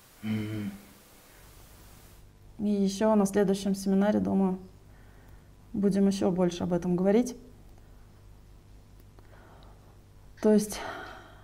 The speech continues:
Speaker 2: там на самом деле очень много моментов, в которых видно, что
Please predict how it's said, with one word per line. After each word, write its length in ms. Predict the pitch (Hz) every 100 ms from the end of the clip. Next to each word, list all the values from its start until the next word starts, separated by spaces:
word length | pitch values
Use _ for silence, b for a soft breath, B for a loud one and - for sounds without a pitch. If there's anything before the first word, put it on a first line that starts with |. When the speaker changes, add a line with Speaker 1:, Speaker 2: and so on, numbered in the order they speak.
| B B
Speaker 2:
там 200 | - 254
на 80 | 285
самом 340 | 240 254 254 240
деле 240 | 247 226
очень 300 | 240 247 233
много 480 | 202 190 175 170 175 -
моментов, 500 | 196 214 269 277 202 - - - - - - -
в 60 | -
которых 460 | 214 208 220 196 196
видно, 400 | 202 233 220 175 - - - - b b b b b b -
что 640 | - - 202 196 190 -